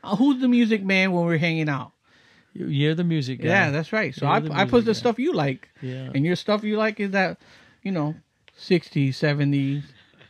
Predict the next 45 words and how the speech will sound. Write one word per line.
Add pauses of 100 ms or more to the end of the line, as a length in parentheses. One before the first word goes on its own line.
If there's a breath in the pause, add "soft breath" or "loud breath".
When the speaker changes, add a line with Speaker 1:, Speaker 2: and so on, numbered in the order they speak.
Speaker 1:
fifties.
You
know,
I
could
put
Beatles,
or
I
could
put
Led
Zeppelin,
I
could
put
Jimi
Hendrix,
right?
All
that
Speaker 2:
Eh,
Speaker 1:
good
Speaker 2:
I
never
did
like
Hendrix
that
Speaker 1:
But
Speaker 2:
much,
Speaker 1:
hey,
Speaker 2:
but
Speaker 1:
he
was
in
that
Speaker 2:
Pink,
Speaker 1:
playlist,
Speaker 2:
you
Speaker 1:
and
Speaker 2:
should
Speaker 1:
you
Speaker 2:
add
Speaker 1:
were,